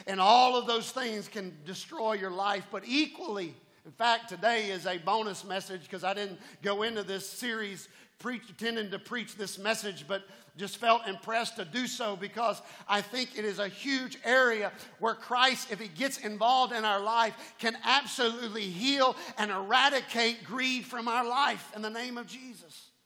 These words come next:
I believe that. I believe that. So listen to this, and I want you to listen closely. The power Jesus gives us to overcome greed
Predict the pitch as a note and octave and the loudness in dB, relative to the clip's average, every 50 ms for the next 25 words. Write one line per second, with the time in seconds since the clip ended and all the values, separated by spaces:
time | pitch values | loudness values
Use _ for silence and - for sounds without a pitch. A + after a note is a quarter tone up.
0 | _ _ _ _ _ _ _ - - F3 E3+ F#3 F3+ G#3+ A3 E3+ D3 A2+ G2 F2+ | _ _ _ _ _ _ _ -20 -18 -16 -16 -14 -14 -14 -14 -14 -16 -16 -18 -20
1 | - _ _ _ _ _ _ _ _ _ _ _ _ C3+ C#3+ C#3 C3 C#3 C3+ B2 | -20 _ _ _ _ _ _ _ _ _ _ _ _ -18 -16 -14 -14 -14 -14 -14
2 | G#2 G2 F2 F2 _ _ _ _ _ _ _ _ _ _ _ _ _ - - B3+ | -16 -18 -20 -20 _ _ _ _ _ _ _ _ _ _ _ _ _ -4 2 6
3 | A#3+ A3+ A3 A3+ A3 - - - - - - _ _ _ _ _ _ - - - | 6 6 6 4 -2 -10 -16 -20 -20 -20 -20 _ _ _ _ _ _ -20 -16 -6
4 | A#3 A#3 E4 D4+ - - - B3+ A#3 A3 G3 - - - - A3+ F#3+ B3 A#3 G#3+ | -2 0 0 0 0 -2 -4 -6 -6 -8 -12 -14 -18 -12 -10 -6 -2 0 0 0
5 | F#3+ - A3 G#3+ G#3+ A3 A#3 B3 C4+ C4 B3+ C4 B3+ B3+ B3 B3 A3+ A#3 - F#3 | 0 -2 -6 -4 -2 -2 0 0 -2 -4 -6 -2 0 0 0 0 -2 -8 -8 -4
6 | A#3+ B3 A#3+ A3 A#3 A3+ G3+ F#3 E3+ G#3 G3 - - C4 C#4 C#4+ D4+ C#4+ C#4+ C4+ | -2 -2 -2 -2 -4 -6 -6 -4 -2 -4 -4 -2 0 2 4 6 6 6 4 4
7 | B3+ B3 G3+ - - - - - - - _ _ - C3+ C3+ G3 B3+ C4+ C4 C4 | 2 2 0 -4 -10 -18 -20 -20 -20 -20 _ _ -20 -10 -4 0 2 2 2 2
8 | A3 A#3+ B3+ A3+ G#3+ - B3+ G3 D3 F#3 B3+ B3+ C4 B3+ F#3+ - A#3 A3+ G#3 G3 | 0 0 -2 -2 -2 -4 -8 -10 -4 2 4 4 4 4 2 0 0 2 0 0
9 | - - - - - - _ _ - A3+ G#3+ - - A#3 B3 B3+ A3+ G3 A3+ A3 | -2 -8 -12 -16 -20 -20 _ _ -6 -6 -4 0 2 2 2 2 0 0 0 0
10 | G#3+ G#3 - - - G#3+ B3 B3 A3+ A3 G#3 G3 F#3+ - - - - _ - D3+ | 0 -2 -6 -6 -4 0 2 2 2 0 0 -4 -8 -12 -16 -20 -20 _ -14 -8
11 | G#3+ A#3+ A#3 G#3+ G3+ G3 F#3 F#3 D#3+ E3 | -6 -4 -4 -4 -4 -6 -6 -8 -10 -12